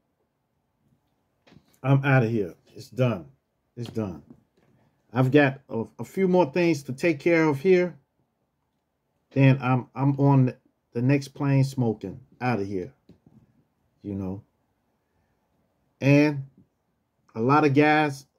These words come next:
are following me, are, are coming out there too, you know. So get ready for it, you know.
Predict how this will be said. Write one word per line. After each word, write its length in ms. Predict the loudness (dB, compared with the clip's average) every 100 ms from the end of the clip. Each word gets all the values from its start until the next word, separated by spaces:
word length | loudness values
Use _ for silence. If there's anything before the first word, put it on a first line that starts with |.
| _ _ _ -4
are 260 | 0 0
following 600 | -2 0 2 4 2 -2
me, 160 | -10 -16 _ _ _
are, 220 | -8 -8 -6
are 120 | -6
coming 320 | -2 0 0 0
out 200 | 0 0
there 160 | -2
too, 360 | 2 2 2 -2 _ _ _ _ _
you 140 | -6 -2
know. 320 | -2 -2 -6 -10 _ _ _ _ _ _ _ _ _ _ _ _ _ _
So 200 | -4 -2
get 260 | 4 4 6
ready 280 | 4 4
for 360 | 2 2 2 0
it, 80 | -6
you 100 | -8
know. 280 | -6 -6